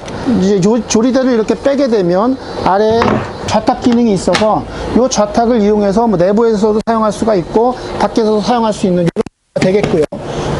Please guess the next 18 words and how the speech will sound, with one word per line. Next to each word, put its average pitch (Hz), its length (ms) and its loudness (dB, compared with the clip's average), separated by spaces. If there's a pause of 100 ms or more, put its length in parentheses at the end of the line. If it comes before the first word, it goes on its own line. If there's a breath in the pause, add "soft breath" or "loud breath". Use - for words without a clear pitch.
(240 loud breath)
도마처럼 208 540 0
조리를 190 380 0
하시고, 185 520 -2 (320 loud breath)
그리고 214 340 2 (260)
여기에서 220 400 2
식사를 247 420 -2
하시라는 226 400 0
의미로 185 380 0
이런 185 260 0
구조를 185 300 0
만들어 165 360 0
드렸고요. 165 540 0 (3500)
인출된 285 840 0 (140)
서랍 302 380 0
내부의 226 480 2
내경이 190 640 0
굉장히 247 500 2 (120)
큽니다. 208 640 0